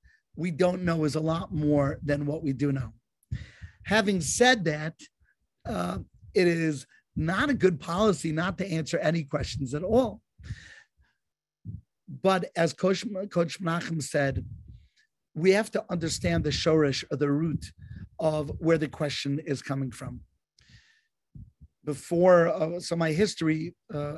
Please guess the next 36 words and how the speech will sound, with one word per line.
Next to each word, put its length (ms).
has 340
me 160
landing 440
now 220
in 80
Monsey, 400
New 100
York. 340
Before 320
that, 180
I 120
was 180
in 100
U 220
C 240
L 240
A. 160
I 60
was 160
a 40
rabbi 340
in 120
Los 240
Angeles 460
in 80
the 80
college 440
called 180
U 120
C 180
L 160
A. 140
I 80
did 140
a 20
kiruv 420